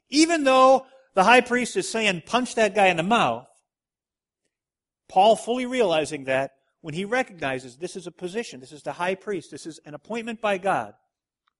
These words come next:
Paul's not gonna mess with that. He's going to honor that. And so the lesson, I think, is clear for us that whether it's father and mother, whether it's boss, whether it's king,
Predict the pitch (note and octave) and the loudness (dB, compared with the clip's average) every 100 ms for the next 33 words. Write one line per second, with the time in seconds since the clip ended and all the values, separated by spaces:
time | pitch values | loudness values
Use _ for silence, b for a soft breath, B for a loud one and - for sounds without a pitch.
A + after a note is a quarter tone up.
0 | _ - A#3 A3 A#3+ B3 A#3 G#3+ A#3+ - | _ -8 -8 -6 -6 -6 -10 -10 -10 -12
1 | D#3 A2+ G2 _ _ _ E3 - E3 G3 | -14 -12 -14 _ _ _ -18 -16 -14 -14
2 | - - E3+ G#3 A#2 G2 G2 _ _ _ | -14 -12 -10 -10 -12 -18 -20 _ _ _
3 | _ _ _ _ _ F#3 E3+ B3 A#3 G#3+ | _ _ _ _ _ -12 -6 -4 -2 0
4 | A#3+ B3 - D#3+ C#3 - D3 D#3+ - - | -2 -4 -6 -8 -10 -10 -12 -12 -14 -14
5 | C4+ C#4+ - A2+ G2 G2+ - _ b b | -10 -8 -10 -14 -14 -18 -20 _ b b
6 | b D3 F3 D#3 - _ E3 G#3 G3+ F3 | b -4 -2 -2 -6 _ 0 2 2 0
7 | C#3+ - - A3 B3+ B3+ G3 F3+ F3+ F#3+ | -4 -6 -2 -2 0 -2 0 0 0 -2
8 | F3+ _ - E3 F#3 D#3+ C3+ C#3 E3 G3+ | -8 _ -4 -2 0 -2 -4 -4 0 2
9 | A3+ G#3+ - _ _ E3+ D#3+ C#3+ C3+ - | 0 -4 -14 _ _ -2 -2 -2 -6 -8
10 | - G#3+ G#3+ A#3+ B3 | -12 -8 -8 -8 -12